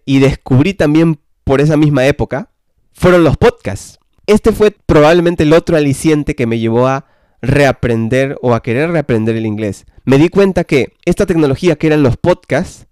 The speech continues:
me ayudaban a aprender nuevos temas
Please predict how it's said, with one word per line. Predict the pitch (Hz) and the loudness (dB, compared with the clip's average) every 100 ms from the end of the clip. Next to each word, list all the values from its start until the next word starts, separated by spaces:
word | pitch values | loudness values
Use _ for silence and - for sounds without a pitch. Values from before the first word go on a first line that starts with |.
| - | -2
me | 139 | 2
ayudaban | 135 131 170 208 | 2 2 2 0
a | 175 | -2
aprender | 139 131 156 180 - _ _ _ - | -2 -2 -2 -4 -6 _ _ _ -4
nuevos | 143 175 220 214 196 - | 2 4 4 2 0 0
temas | 208 156 196 - - | 0 0 -4 -8 -20